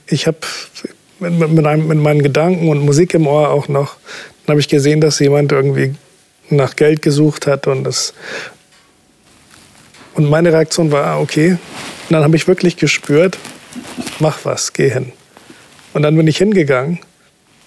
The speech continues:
hab ihm das passende Geld gegeben und mich wieder hingesetzt. Und das Gefühl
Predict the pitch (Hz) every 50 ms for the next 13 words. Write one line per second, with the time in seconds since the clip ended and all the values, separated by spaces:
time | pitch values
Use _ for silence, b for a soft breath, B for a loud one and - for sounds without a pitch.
0 | _ _ _ - - - - - - - - 147 147 - 160 151 147 151 147 -
1 | - - - 143 - - - 156 147 - - 143 131 143 160 180 180 - 151 139
2 | 127 131 127 127 143 165 165 B B B B B B B _ - 156 147 - -
3 | 151 147 143 135 151 196 202 170 147 120 123 - - - - - - B B B
4 | B B B B B _ - 151 143 139 131 - - - 139 - - - - 208
5 | 233 202 147 127 123 127